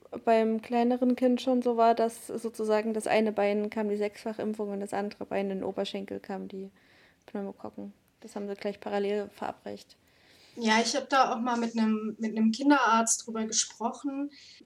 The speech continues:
Speaker 2: im, im Zuge meiner Arbeit. Und der meinte halt auch so, also je mehr man aufeinander geben kann, desto besser ist es eigentlich, weil dann hast du's halt rum. Es gibt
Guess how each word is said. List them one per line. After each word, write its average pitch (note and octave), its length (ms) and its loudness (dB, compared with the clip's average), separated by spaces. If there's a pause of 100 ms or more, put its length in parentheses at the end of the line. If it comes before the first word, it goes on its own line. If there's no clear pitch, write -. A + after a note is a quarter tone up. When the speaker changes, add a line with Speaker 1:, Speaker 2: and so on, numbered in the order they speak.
(240)
Speaker 2:
im, G#3+ 340 0
im G#3+ 140 -6
Zuge A#3 240 0
meiner G#3 320 4
Arbeit. A#3+ 680 0 (340)
Und A3+ 220 8
der G3+ 140 8
meinte A3+ 360 4
halt G3+ 200 0
auch G#3+ 140 -2
so, A3+ 100 2
also G#3 160 6
je A3 220 2
mehr G#3+ 160 2
man - 180 0
aufeinander A#3 680 -2
geben A#3 340 -6
kann, G#3+ 400 -2
desto G3+ 300 0
besser G#3 380 0
ist - 140 -2
es - 180 0
eigentlich, F#3+ 680 -8
weil G3 460 4 (440)
dann A3 240 -2
hast A#3 240 4
du's A#3 160 0
halt A3 160 0
rum. G#3+ 480 2 (380)
Es G#3+ 200 0
gibt B3 300 0